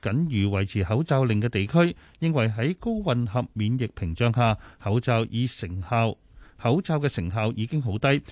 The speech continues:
建議交由公眾自行決定係咪佩戴。政府專家顧問劉宇龍就建議盡快分階段撤銷口罩令，澳門都解除咗，香港真係宜快不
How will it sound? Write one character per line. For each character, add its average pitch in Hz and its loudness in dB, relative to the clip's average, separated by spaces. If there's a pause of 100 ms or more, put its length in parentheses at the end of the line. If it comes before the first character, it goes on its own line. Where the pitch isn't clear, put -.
(160)
建 170 2
議 147 0
交 202 -4
由 92 -2
公 165 -2
眾 131 0
自 110 -4
行 85 -4
決 117 -4
定 98 -4 (100)
係 110 -2
咪 95 -2
佩 107 2
戴。 113 2 (500)
政 139 0
府 139 0
專 160 0
家 156 2
顧 131 0
問 107 2
劉 90 0
宇 92 -2
龍 98 0
就 110 2
建 123 0
議 117 2
盡 127 0
快 143 2
分 185 -2
階 180 0
段 110 0
撤 - -2
銷 160 -2
口 110 2
罩 113 4
令， 110 4 (300)
澳 175 4
門 170 2
都 220 0
解 170 2
除 - -4
咗， 107 2 (220)
香 185 2
港 117 0
真 151 -2
係 110 0
宜 101 -8
快 107 -2 (120)
不 139 -2